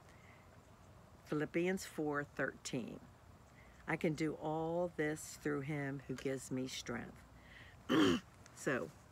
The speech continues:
what's hiding in the corners of your life? You need to let it go. Because until we get those subconscious and real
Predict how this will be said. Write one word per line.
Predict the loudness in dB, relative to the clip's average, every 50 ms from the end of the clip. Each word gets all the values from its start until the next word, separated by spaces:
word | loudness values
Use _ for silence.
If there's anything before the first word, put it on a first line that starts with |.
| -20 -20 -20 -20 -20 -20 -20 -20 -8 -4
what's | -4 -4 2 6
hiding | 6 6 8 6 6 4 4 2
in | 2 0
the | -2 -4
corners | -2 -2 -2 -2 0 -2 -4 -2 -2
of | -4 -4 -2
your | -2 -2 -2
life? | -2 -2 -4 -6 -8 -10 -14 -16 -16 -18 -20 -20 -20 -20 -20 -20 -20 -20 -20 -20 -20 -20 -20 -20 -20 -20 -20 -20 -20 -20 -20 -20 -20 -20 -8 -6
You | -4 -2
need | -2 -2 -2
to | 0
let | 0 0 0 0
it | -2 -4 -4
go. | -4 -6 -6 -10 -14 -16 -18 -20 -20 -20 -20 -20 -20 -20 -20 -20 -20 -20 -20 -20 -20 -20 -20 -20 -20 -20 -20 -6 -4
Because | -2 0 2 2 2 0 0 -2
until | -4 -4 -2 -2 0 2 2 2
we | 2 2
get | 2 0 -2 -2 -2 -4
those | -2 0 0 2 0 0 -2 -4 -6 -8 -10 -10 -12 -14 -16 -20 -20 -16 -14
subconscious | -6 -2 -2 -2 -2 -4 -8 -6 -2 -2 -2 -4 -2 -4 -2 -2 -2 -4 -8 -10 -14 -20 -20 -20 -20 -20 -12 -8
and | -4 -4 -2 -2
real | -2 -2 -2 -4